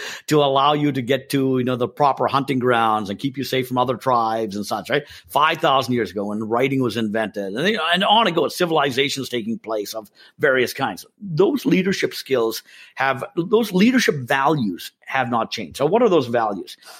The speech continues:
And those, you know, there's some very s-, straightforward ones. One is to have some kind of vision for the organization. Okay.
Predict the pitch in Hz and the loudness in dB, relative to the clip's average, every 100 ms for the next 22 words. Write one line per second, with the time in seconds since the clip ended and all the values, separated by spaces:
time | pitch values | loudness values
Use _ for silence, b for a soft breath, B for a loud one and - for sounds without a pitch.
0 | B - 143 156 170 - - 208 190 185 | B -2 2 4 2 -2 -4 -2 -2 0
1 | 156 147 175 151 226 254 - - - - | 0 2 2 4 2 2 -4 -12 -10 -2
2 | 165 151 143 131 90 71 62 117 143 160 | 0 2 2 2 0 -6 -12 0 2 4
3 | 170 160 B B 127 - 110 143 139 127 | 2 -4 B B -4 -2 -2 0 0 -2
4 | - 156 160 - 135 135 135 123 113 107 | 2 2 2 -2 0 2 2 2 -2 0
5 | 120 104 92 78 _ _ 131 113 107 104 | 2 2 0 -10 _ _ 2 4 2 2
6 | 104 95 87 78 78 - - _ _ _ | 0 0 -6 -8 -8 -10 -12 _ _ _
7 | - 147 | 0 0